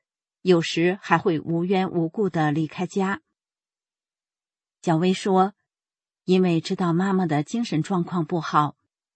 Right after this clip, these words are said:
所以小时候只要妈妈一出门，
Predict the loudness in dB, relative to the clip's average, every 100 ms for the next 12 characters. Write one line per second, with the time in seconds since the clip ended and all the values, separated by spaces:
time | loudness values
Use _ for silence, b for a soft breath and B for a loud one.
0 | -4 2 2 2 -2 -4 -2 -2 2 2
1 | 0 -2 -2 0 0 0 2 2 0 -2
2 | -4 0 2 2 0